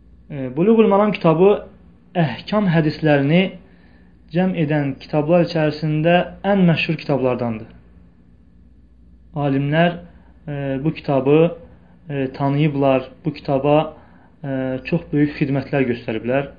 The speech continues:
şərh edərək, təhqiq edərək həmçinin. E, Buluğul Maram kitabının şərhlərindən Abdullah Bəssəm rahimehullahın Təvdihül Əhkam kitabı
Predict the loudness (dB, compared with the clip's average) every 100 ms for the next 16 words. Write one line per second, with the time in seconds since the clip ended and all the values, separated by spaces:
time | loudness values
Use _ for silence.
0 | -20 -20 _ -20 -6 -2 -2 0 2 4
1 | 4 2 -2 -12 -20 _ _ _ -8 -6
2 | -4 -2 -2 -2 -6 -8 -10 -10 -14 -16
3 | -20 -20 -20 -20 -20 -20 -20 -20 -20 -20
4 | -20 -16 -10 -4 2 4 6 4 4 4
5 | 0 -6 -2 0 0 -4 -6 -4 -2 0
6 | 0 -2 -2 -2 -2 -8 -20 -20 -20 -20
7 | _ -20 -14 -12 -2 2 2 2 -2 -4
8 | -4 -4 -6 -12 -20 _ -20 -20 -20 -20
9 | -14 -10 -8 -6 -6 -4 -4 -2 -2 0
10 | 2 4 2 0 -4 -2 -2 -2 -6 -4
11 | -6